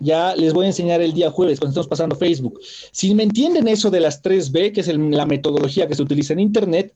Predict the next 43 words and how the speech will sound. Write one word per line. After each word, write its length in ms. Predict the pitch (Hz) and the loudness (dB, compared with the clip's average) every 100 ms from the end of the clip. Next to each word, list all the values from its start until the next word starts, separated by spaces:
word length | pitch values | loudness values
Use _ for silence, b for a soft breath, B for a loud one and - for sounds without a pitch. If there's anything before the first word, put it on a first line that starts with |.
| - | -8
aparte 420 | 226 226 233 226 | -2 0 2 2
de 80 | 208 | 2
que 80 | |
les 140 | 190 160 | 0 0
voy 100 | 190 | 0
a 60 | |
enseñar 360 | 190 175 175 160 | 0 0 0 0
ventas 440 | 175 185 185 165 | 0 0 0 -4
también, 600 | - 170 180 196 220 131 - 139 | -2 -2 0 0 0 -2 -8 -4
¿ya? 360 | 147 170 202 B - | -2 0 -2 B -4
Les 100 | 170 | 2
voy 100 | 226 | 2
a 0 | |
decir 140 | 226 | 2
una 200 | 220 208 | 2 2
cosa, 320 | 214 208 - | 2 2 0
cuando 200 | 165 175 | -2 2
he 40 | 220 | 2
lanzado 400 | 220 214 202 190 | 2 2 0 0
campañas 560 | 165 143 180 185 165 | -4 -2 -2 -2 -2
con 120 | 156 | 0
un 120 | 160 175 | 0 0
alumno, 380 | 170 143 123 | 2 2 2
no 60 | 175 | 0
he 40 | 196 | 0
tenido 160 | 202 | 2
un 80 | 202 | 2
alumno, 380 | 175 202 170 - | 2 2 0 -2
por 80 | 135 | -4
si 80 | |
acaso, 300 | 139 147 143 _ _ - | -2 -4 -6 _ _ -6
¿ya? 320 | 135 190 208 B B B | -2 -2 -4 B B B
Ha 100 | 160 | -2
lanzado 340 | 196 202 208 190 | 0 2 2 0
su 140 | 185 | 0
primera 320 | 175 180 175 | 0 2 0
campaña, 680 | 151 147 139 170 151 110 - - | 0 -2 -2 -2 -2 -2 -6 -4
le 160 | 151 | 0
han 140 | 185 214 | 2 2
llegado 360 | 185 196 185 | 2 2 0
casi 260 | 185 190 190 | 0 -2 -2
trescientos 640 | 139 160 156 202 202 190 | -2 -4 -2 0 0 -2
WhatsApp. 500 | 156 156 147 180 151 | 2 0 0 -2 -2